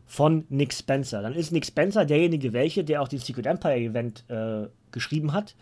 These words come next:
f-, der hauptverantwortlich dafür ist, dass das ganze Ding da ist. Und schon hast du bewusst klargemacht,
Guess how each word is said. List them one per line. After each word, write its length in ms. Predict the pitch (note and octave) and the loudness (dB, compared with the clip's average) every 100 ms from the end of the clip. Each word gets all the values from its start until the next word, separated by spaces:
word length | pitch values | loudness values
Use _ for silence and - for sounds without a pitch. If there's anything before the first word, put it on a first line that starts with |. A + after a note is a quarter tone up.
| - - | -20 -20
f-, 320 | - - - - | -20 -18 -18 -10
der 140 | C3 A2+ | 0 4
hauptverantwortlich 560 | F#3+ - B2+ C3 B2 | 4 4 0 0 -2
dafür 260 | C3 A#2+ C#3 | 0 0 -2
ist, 140 | D#3+ | -2
dass 100 | D#3+ | -4
das 60 | C#3+ | -2
ganze 260 | C#3+ C#3+ D3+ | -2 0 0
Ding 180 | D3 | 2
da 200 | C#3 C3+ | 2 2
ist. 260 | F#3+ G#3 - - - - - | 2 -2 -8 -20 -20 -20 -6
Und 120 | D3 | -4
schon 240 | - E3+ F3+ | 0 4 4
hast 180 | F#3 F#3+ | 2 2
du 300 | F3+ F3+ - _ _ | 4 2 -2 _ _
bewusst 680 | D#3 C3 E3 B3+ - - - _ - | 0 4 6 6 4 -10 -16 _ -8
klargemacht, 680 | - D#3+ F#3 F3+ F3+ - - | 2 4 6 4 0 -4 -14